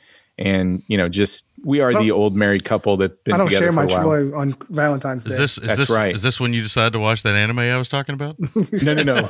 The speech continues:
Speaker 1: no. I, something more romantic. Uh, I, I did.
Speaker 3: Well,
Speaker 1: I
Speaker 3: depends on your
Speaker 1: so
Speaker 3: perspective, I guess.
Speaker 1: I, that's true.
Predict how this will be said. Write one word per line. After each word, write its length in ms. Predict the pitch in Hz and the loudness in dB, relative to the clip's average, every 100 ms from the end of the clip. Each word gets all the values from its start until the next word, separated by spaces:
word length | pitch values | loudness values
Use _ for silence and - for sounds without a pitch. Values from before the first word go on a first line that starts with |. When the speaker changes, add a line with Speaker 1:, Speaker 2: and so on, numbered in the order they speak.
| 220 | 0
Speaker 1:
no. 280 | 131 110 107 208 - | 0 0 0 -4 -4
I, 160 | - 143 - - - - | -4 -4 -4 -8 -10 -6
something 360 | - 220 208 156 | -2 0 2 2
more 200 | 147 139 | 2 2
romantic. 680 | 120 107 110 113 104 - - 320 | 2 2 2 0 -2 -4 -6 -4
Uh, 500 | 117 107 104 101 101 104 | 2 2 4 4 2 2
I, 140 | 147 160 | 2 2
I 60 | |
did. 160 | 139 196 | 2 2
Speaker 3:
Well, 160 | - - | 0 0
Speaker 1:
I 80 | 135 | 0
Speaker 3:
depends 280 | 131 139 123 | 0 0 2
on 80 | 110 | 2
your 80 | |
Speaker 1:
so 80 | 110 | 2
Speaker 3:
perspective, 420 | - - 147 98 | 0 0 0 -2
I 100 | 85 | -6
guess. 280 | 78 85 - - - 175 92 | -8 -10 -12 -16 -16 -10 -2
Speaker 1:
I, 180 | 92 | 0
that's 200 | 92 95 | 2 2
true. 380 | - 156 147 110 | 2 2 4 4